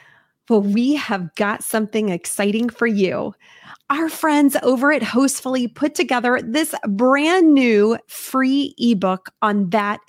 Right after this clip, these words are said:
very topic. Hostfully is the go-to software that managers and business owners use to run their operations.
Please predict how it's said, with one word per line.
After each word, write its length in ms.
very 340
topic. 640
Hostfully 680
is 220
the 80
go-to 720
software 720
that 160
managers 840
and 220
business 420
owners 420
use 300
to 220
run 380
their 200
operations. 960